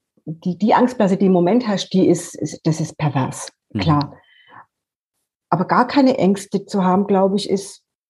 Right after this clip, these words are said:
Speaker 1: also zumindest glaube ich, in unserem momentanen Entwicklungsstand als Menschheit, glaube ich, dass wir einfach Ängste eben noch haben. Und
Speaker 2: Mhm.
Speaker 1: ich find's auch nicht schlimm. Also ich setz mich halt da mit meiner Angst auf die Couch und dann weinen wir zusammen eine Runde und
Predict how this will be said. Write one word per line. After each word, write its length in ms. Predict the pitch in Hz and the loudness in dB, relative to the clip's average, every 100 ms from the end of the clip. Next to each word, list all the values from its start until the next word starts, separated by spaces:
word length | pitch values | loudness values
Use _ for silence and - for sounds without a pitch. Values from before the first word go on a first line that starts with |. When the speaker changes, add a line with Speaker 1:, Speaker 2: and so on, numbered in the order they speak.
| - | -6
Speaker 1:
also 220 | 156 170 | -4 -4
zumindest 760 | 160 170 180 180 - 185 - - | -2 0 0 -2 -4 -4 -2 2
glaube 260 | 165 170 | 4 4
ich, 260 | 170 - - _ _ _ _ _ _ _ _ - | 0 -4 -18 _ _ _ _ _ _ _ _ -20
in 180 | - 165 | -8 -4
unserem 300 | - 165 175 | -2 0 2
momentanen 460 | 175 180 180 175 | 2 2 2 0
Entwicklungsstand 800 | 185 165 208 202 202 - 185 185 | 0 -2 -2 -2 -4 0 0 2
als 220 | - 190 190 | 0 -2 0
Menschheit, 500 | 180 190 180 175 170 - - - | 0 -2 -2 -4 -6 -16 -20 -4
glaube 300 | 180 165 170 | 0 2 2
ich, 120 | 170 | -2
dass 240 | - 165 - | -4 -8 -2
wir 400 | 175 165 165 165 - | 0 2 0 -4 -6
einfach 240 | 156 160 | -6 -4
Ängste 360 | - 151 151 180 | 0 0 0 -2
eben 220 | - 165 | -2 0
noch 180 | 151 156 | -2 -2
haben. 400 | 156 165 160 - _ - | -4 -4 -6 -10 _ -2
Und 120 | 208 | 2
Speaker 2:
Mhm. 40 | |
Speaker 1:
ich 100 | 226 | 4
find's 200 | 285 302 | 4 2
auch 100 | 262 | 2
nicht 160 | 247 240 | 0 0
schlimm. 260 | - 277 381 392 | 2 2 2 0
Also 200 | 185 196 | 0 0
ich 320 | 190 - - _ | -2 -4 -14 _
setz 220 | 196 196 | -6 -4
mich 160 | 220 220 | -4 -2
halt 120 | 196 | 0
da 60 | |
mit 180 | 196 196 | 0 0
meiner 200 | 190 190 | 0 0
Angst 220 | - 208 | 0 -2
auf 120 | 196 - | -8 -12
die 100 | - | -8
Couch 400 | 180 202 285 - | -2 0 0 -2
und 160 | 214 | -2
dann 300 | 180 180 180 _ _ _ _ _ _ | -2 -4 -6 _ _ _ _ _ _
weinen 440 | 165 175 247 269 | 0 4 4 4
wir 140 | 247 262 | 2 0
zusammen 400 | 254 254 226 240 | -4 -2 0 2
eine 160 | 247 | 0
Runde 420 | 220 233 247 269 - | 0 -2 0 0 0
und 480 | 196 196 196 - | -4 -6 -10 -20